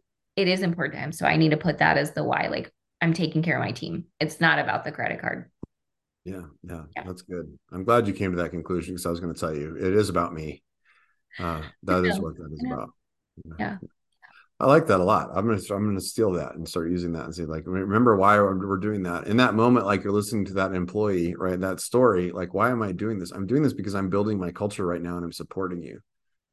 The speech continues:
Speaker 2: That's why I'm doing this right now." That's why when that employee is in front of you talking to you or, or you're in a meeting, that's the most important thing happening right now. And I know you can all say, "No, we really have to, we gotta get this new client. We gotta add this new service. We gotta do all this other stuff." But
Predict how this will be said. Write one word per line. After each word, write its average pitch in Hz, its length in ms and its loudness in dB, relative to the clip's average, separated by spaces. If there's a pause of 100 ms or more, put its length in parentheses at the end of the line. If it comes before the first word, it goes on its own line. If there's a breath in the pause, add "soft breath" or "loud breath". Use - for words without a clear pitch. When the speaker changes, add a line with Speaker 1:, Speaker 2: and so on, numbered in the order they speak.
Speaker 2:
That's 123 220 0
why 110 100 4
I'm 92 120 0
doing 95 180 -2
this 87 160 -6
right - 140 -8
now." 73 160 -8
That's 123 280 2
why 110 200 6
when 98 160 0
that 101 160 0
employee 107 340 0
is 95 140 0
in 92 100 -6
front 104 180 -4
of 98 80 -2
you 98 80 0
talking 95 380 -2
to 92 140 -6
you 90 240 0 (440 loud breath)
or, 98 200 -2
or 92 400 -2
you're 92 160 4
in 101 100 4
a 95 40 2
meeting, 98 500 0 (120)
that's - 280 2
the 104 80 -4
most 104 240 0
important 98 340 -2
thing 92 140 -4
happening 87 340 -4
right 60 220 -12
now. 64 300 -14 (160)
And 95 100 -4
I 101 60 -2
know 120 160 4
you 110 140 4
can 98 120 -2
all 95 160 0
say, 92 200 -4
"No, 95 260 0
we 90 200 -2
really 107 280 4
have 92 120 2
to, 92 60 -4
we 95 100 -2
gotta 98 160 2
get 92 120 -6
this 95 140 -8
new 104 120 -2
client. 120 360 4
We 95 80 -2
gotta 98 200 0
add 95 120 -2
this 95 140 -6
new 107 80 -4
service. 123 300 2
We 101 60 -6
gotta 101 120 -2
do 101 100 -2
all 104 120 2
this 104 160 -2
other 113 100 -2
stuff." 107 260 -4
But 95 200 -6